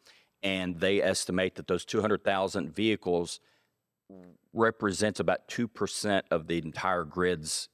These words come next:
impact when they are charging. So two percent is your kinda target number. Uh, that's a lot of power, obviously, for a full state,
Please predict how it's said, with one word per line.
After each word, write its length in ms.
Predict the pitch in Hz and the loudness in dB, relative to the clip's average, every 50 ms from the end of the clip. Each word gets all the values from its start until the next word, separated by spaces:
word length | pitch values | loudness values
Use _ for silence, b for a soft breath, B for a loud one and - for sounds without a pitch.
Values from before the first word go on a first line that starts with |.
| - | -6
impact 560 | 92 95 92 - - 87 76 69 64 _ - - b b b b b b b | -4 -4 -4 -2 -4 -4 -4 -4 -6 _ -14 -20 b b b b b b b
when 280 | 80 90 92 87 85 | 0 0 0 2 2
they 140 | 80 80 80 | 0 0 0
are 100 | 76 73 | 0 -2
charging. 520 | - - 90 76 71 71 - - - - - | -2 -2 0 0 0 -2 -6 -10 -14 -12 -10
So 640 | - - 95 87 85 82 80 80 78 78 73 71 - b b b b b b b b b b b b _ _ _ _ - | -4 0 2 2 2 4 2 2 0 -2 -4 -6 -10 b b b b b b b b b b b b _ _ _ _ -4
two 160 | - 117 135 | -2 -2 -2
percent 500 | 127 - - 107 - - 131 131 120 - _ - | 0 0 0 0 0 2 2 2 2 0 _ -2
is 240 | 90 90 85 85 | -4 -4 -4 -4
your 120 | 85 90 85 | -4 -4 -4
kinda 300 | - - 110 107 98 82 | -4 -2 -2 -2 -2 -2
target 440 | - - 95 110 123 104 92 - - | -2 0 0 0 2 2 -2 -2 -2
number. 380 | 73 69 71 73 76 82 - _ _ _ _ - | -4 -4 -4 -4 -4 -4 -6 _ _ _ _ -2
Uh, 140 | 82 73 | -2 0
that's 200 | 76 85 104 - | 0 0 0 0
a 60 | - 80 | 0 0
lot 200 | 76 87 101 101 | 2 2 2 2
of 60 | - | 0
power, 380 | - 104 110 92 78 87 87 | 0 0 0 2 2 2 0
obviously, 480 | 76 76 76 80 78 76 - 85 78 78 | 0 0 0 -2 -4 -4 -4 -4 -4 -4
for 200 | - - 78 78 | -4 -4 -4 -4
a 40 | 76 | -4
full 220 | - 80 76 76 | -4 -6 -6 -6
state, 380 | - - - 131 135 113 87 | -6 -2 2 2 4 4 2